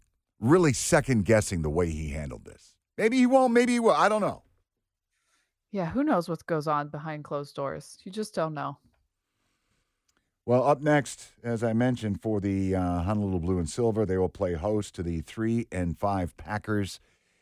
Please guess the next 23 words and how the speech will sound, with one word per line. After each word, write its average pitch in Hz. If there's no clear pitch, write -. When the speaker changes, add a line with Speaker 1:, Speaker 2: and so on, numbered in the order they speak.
Speaker 1:
at 101
Ford 95
Field 73
come 71
Sunday. 69
Speaker 2:
We 202
Speaker 1:
We'll, -
Speaker 2:
didn't -
Speaker 1:
uh, -
Speaker 2:
even 269
talk 277
about 220
the 208
coach 262
being 151
fired. -
Speaker 1:
Which 120
coach? 80
Speaker 2:
Aubrey 208
Pleasance 220
of 175
the 185
Lions. 175